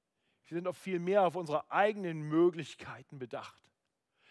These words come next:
Wir hängen unsere Herzen an, an irgendwelche Götzen, anstatt dass wir Gottes Allmacht anerkennen und lernen, einfach nur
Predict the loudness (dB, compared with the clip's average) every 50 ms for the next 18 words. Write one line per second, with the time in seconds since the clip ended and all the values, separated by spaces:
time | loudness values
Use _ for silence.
0 | _ 4 6 6 6 6 2 0 -2 0 0 2 4 4 4 4 2 0 -2 -2
1 | -2 -2 -4 -8 -16 -14 -2 0 0 0 0 -4 -6 -2 0 0 0 0 0 2
2 | 4 4 4 4 4 2 2 2 2 -2 _ _ _ _ -20 -10 2 4 4 4
3 | 4 0 -6 -16 -18 -18 -20 -20 _ _ _ _ _ _ _ _ _ _ _ _
4 | _ _ _ _ _ _ _ _ _ _ _ _ _ _ _ _ _ _ _ _
5 | _ _ _ _ _ _ _ _ _ -18 -8 -6 -4 -2 -2 -4 -4 -2 -4 -4
6 | -4 -4 -10 _ -2 0 2 2 2 0 -6 -12 -10 -4 -2 0 2 2 2 2
7 | 2 0 0 -2 _ -10 -8 -8 -8 -10 -10 -12 -12 -12 -12 -16 -20 _ _ _
8 | _ _ _ _ _ _ _ _ _ _ _ _ _ _ _ _ _ _ _ _
9 | _ -14 -10 -4 0 2 2 2 0 -2 -6 -8 -10 -10 -8 -10 -10 -10 -8 -8
10 | -8